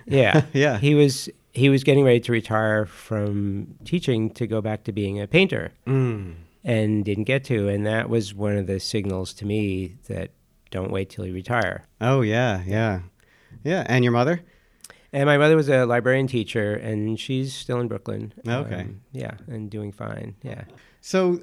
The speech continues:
Speaker 2: you were spending a lot of time with Lightwork?
Speaker 1: Yeah.
Speaker 2: Light Masters, and then while you were working for the city, how much were you photographing?
Speaker 1: Um, I had taken a couple trips. I remember taking a trip to Florida. I was sort of inspired by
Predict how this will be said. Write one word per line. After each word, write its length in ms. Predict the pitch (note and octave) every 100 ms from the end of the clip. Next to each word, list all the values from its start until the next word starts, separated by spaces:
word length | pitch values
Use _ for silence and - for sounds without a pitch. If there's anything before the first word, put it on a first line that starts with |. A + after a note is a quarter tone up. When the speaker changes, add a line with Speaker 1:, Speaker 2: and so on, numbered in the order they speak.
| -
Speaker 2:
you 140 | C#3
were 80 | B2+
spending 260 | - C3+ C3+
a 40 |
lot 60 | C3+
of 60 |
time 180 | C#3 B2+
with 100 | B2
Lightwork? 540 | A#2 A#2+ B2 B2+ C3 - - - _ _ -
Speaker 1:
Yeah. 180 | C#3 F#2 -
Speaker 2:
Light 240 | A2+ -
Masters, 440 | A2+ G#2+ - A2 A2+
and 100 | A#2+
then 420 | C3 C3 C3 - _ -
while 240 | A2 C3+
you 80 | D3
were 80 | C3
working 320 | C3 C3 C3
for 240 | - B2+ A#2+
the 80 | B2+
city, 220 | F3 C3
how 140 | A2+
much 240 | B2+ A#2+ -
were 140 | G#2+
you 180 | B2 G#2
photographing? 680 | - F2 E2+ F2 - A2 G2+ _ _ D3
Speaker 1:
Um, 300 | D3+ D3 D#3 -
I 140 | E3
had 180 | G3+ G3+
taken 300 | B3 A#3+ G3+
a 100 | D#3
couple 840 | - - F#3 F3+ F3+ F3 E3+ E3+ D#3
trips. 920 | - D#3 D#3 D#3 - - - - - -
I 120 | B2+ A#2+
remember 380 | A#2+ C3 C#3 C3
taking 300 | C#3 C3+ B2+
a 40 |
trip 300 | A#2 - C3 -
to 140 | A#2
Florida. 800 | - - A#2+ B2 B2 B2 B2 A#2
I 40 | A2+
was 120 | A2+
sort 140 | C3 A#2+
of 60 |
inspired 640 | A2+ G#2+ - A2 A2+ G#2 G#2
by 640 | G#2+ G2+ G2+ G2 G2 G2